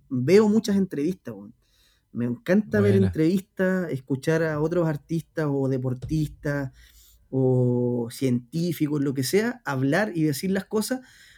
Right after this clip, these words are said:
Speaker 1: porque encuentro en ellos a veces cosas muy comunes conmigo en, en, en esta parte del planeta, a un gallo que
Speaker 2: Mm.
Speaker 1: lo dice en España, otro que lo dice en Tierra del Fuego, otro que lo dice en Santiago, ¿cachai?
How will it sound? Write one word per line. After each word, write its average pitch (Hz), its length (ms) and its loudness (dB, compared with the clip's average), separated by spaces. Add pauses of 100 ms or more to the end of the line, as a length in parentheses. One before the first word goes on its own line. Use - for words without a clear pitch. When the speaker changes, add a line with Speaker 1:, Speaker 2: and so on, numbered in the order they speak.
(160)
Speaker 1:
porque - 300 0
encuentro 202 440 2
en 202 80 2
ellos 226 280 4
a 214 40 2
veces 226 360 2
cosas 220 260 0
muy 226 220 0
comunes 254 360 2
conmigo 254 500 0
en, 226 240 0
en, 185 180 -2
en 185 120 0
esta 220 220 -2
parte 226 260 -2
del 214 120 0
planeta, 233 500 0 (440)
a 151 100 -2
un 160 200 2
gallo 190 300 2
que 180 80 4
Speaker 2:
Mm. - 20 4
Speaker 1:
lo 170 60 4
dice 175 240 4
en 170 80 2
España, 185 640 2
otro 170 280 2
que 156 80 0
lo 156 100 2
dice 160 180 2
en 147 140 0
Tierra 165 220 0
del 139 160 0
Fuego, 165 520 0
otro 156 200 -2
que 143 80 -4
lo 147 80 0
dice 147 180 0
en 143 60 0
Santiago, 135 580 -4
¿cachai? 143 300 -8